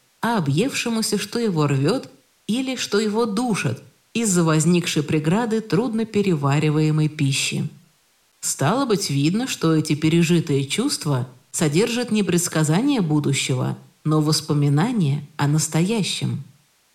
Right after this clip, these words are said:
Эти рассуждения исследователя, жившего почти две тысячи лет назад, вполне соответствуют теориям современных психологов. «Вещий же сон», продолжает Артемидор,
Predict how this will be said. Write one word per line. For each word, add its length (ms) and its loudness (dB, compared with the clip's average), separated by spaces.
Эти 240 -2
рассуждения 920 2
исследователя, 800 2
жившего 440 2
почти 400 0
две 340 2
тысячи 440 -2
лет 240 0
назад, 460 0
вполне 420 0
соответствуют 920 -2
теориям 480 2
современных 760 0
психологов. 680 0
«Вещий 520 2
же 140 2
сон», 440 0
продолжает 640 2
Артемидор, 640 0